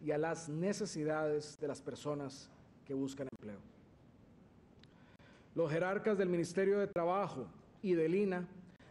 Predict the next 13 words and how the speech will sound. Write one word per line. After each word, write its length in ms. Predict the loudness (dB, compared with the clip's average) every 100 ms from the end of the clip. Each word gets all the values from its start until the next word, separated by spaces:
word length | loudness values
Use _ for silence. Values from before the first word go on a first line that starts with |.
| -2
lideran 520 | 2 4 4 4 0 0
ese 300 | 0 2 0
proceso 540 | 2 0 2 0 0 -10 -14 -20 -4
y 100 | 2 4
les 240 | 4 4
he 120 | 2
pedido 580 | 6 6 6 6 4 2 -2
fijar 460 | -4 0 0 0 0
metas 560 | 2 2 2 0 0
claras, 720 | -2 0 2 0 -2 -8 -16 -20 -20 -20 -6
con 180 | 0 2
resultados 800 | 2 2 0 0 2 2 2 0
tangibles, 800 | -2 0 2 4 4 2 -2